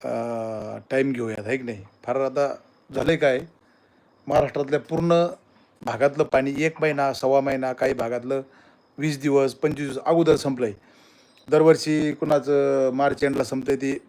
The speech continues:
आता फेब्रुवारीच्या पंधरा वीस तारखेला संपायला लागले किंवा फार स्टॉप झाले काल परवा. त्याच्यामुळे फोन भरपूर, भरपूर वाढलेत आणि ये-, शक्य होत नाही एकट्याची निवड धावपळ करणं किंवा काय होणं. प्रयोग सांगितला आहे, प्रयोग तुम्ही करावा असं मला वाटतंय.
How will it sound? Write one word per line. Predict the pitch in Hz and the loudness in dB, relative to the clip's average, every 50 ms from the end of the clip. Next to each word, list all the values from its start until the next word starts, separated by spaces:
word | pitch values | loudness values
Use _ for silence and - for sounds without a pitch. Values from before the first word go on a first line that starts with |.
| _ - 123 | _ -10 -8
आता | 127 123 135 120 123 | -6 -6 -6 -6 -6
फेब्रुवारीच्या | 127 123 131 135 135 131 123 139 123 | -6 -4 0 0 0 0 -2 -4 -4
पंधरा | - 135 131 131 123 | -2 -2 -2 0 -2
वीस | 123 113 - | -2 -2 -2
तारखेला | 131 120 117 123 117 | -4 -4 -4 -6 -8
संपायला | 107 - 113 110 117 113 110 110 | -8 -8 -8 -6 -6 -4 -4 -4
लागले | 110 110 113 113 | -6 -6 -6 -6
किंवा | 113 120 120 - - - _ _ _ _ - | -6 -6 -6 -6 -8 -12 _ _ _ _ -4
फार | 135 123 | -4 -4
स्टॉप | - - 139 131 123 | -2 -4 -4 -4 -2
झाले | 123 113 110 104 | -4 -6 -4 -4
काल | - 110 110 | -6 -6 -6
परवा. | 104 107 98 107 113 - _ _ _ _ _ _ _ | -6 -8 -8 -10 -10 -12 _ _ _ _ _ _ _
त्याच्यामुळे | - - _ _ _ _ 127 147 156 160 - - | -20 -20 _ _ _ _ -2 0 0 0 0 2
फोन | - 160 175 170 | 2 2 2 4
भरपूर, | - - 139 131 131 135 139 - | 2 -2 -2 -2 -4 -8 -14 -4
भरपूर | - 139 131 113 - 147 | -4 -2 -2 -2 0 2
वाढलेत | 151 143 135 120 110 117 139 - - _ _ _ _ _ _ _ _ _ _ - | 2 2 2 2 0 -6 -8 -8 -10 _ _ _ _ _ _ _ _ _ _ -12
आणि | 131 131 143 | -8 -6 -4
ये-, | 139 147 156 165 - | -4 -4 -4 -6 -6
शक्य | - - 151 - - 175 | -6 -6 -6 0 2 4
होत | 151 147 143 147 | 4 4 4 2
नाही | 165 143 135 | 0 0 0
एकट्याची | 131 113 - 131 123 135 | -2 -2 -2 -4 -4 -2
निवड | 135 131 123 | -2 -2 -2
धावपळ | 113 117 113 110 123 127 | -2 -4 -6 -4 -4 -4
करणं | 123 123 120 123 131 123 | -4 -4 -6 -6 -6 -6
किंवा | 120 127 123 | -4 -6 -6
काय | 113 123 120 | -4 -2 -2
होणं. | 117 113 113 127 - - _ - - - _ _ _ _ | -2 -4 -6 -8 -12 -16 _ -20 -20 -20 _ _ _ _
प्रयोग | - 165 170 160 | 2 2 2 4
सांगितला | - 170 160 165 156 165 160 | 4 2 2 2 2 4 2
आहे, | 160 160 | 2 2
प्रयोग | 156 160 156 147 | 2 0 0 0
तुम्ही | - 156 143 135 | -2 -6 -6 -4
करावा | - - 135 147 151 147 147 | 0 2 4 6 6 6 4
असं | 131 - | 4 2
मला | 127 127 123 123 | 0 0 2 2
वाटतंय. | 120 117 107 - 151 165 | 2 0 0 -2 -4 -4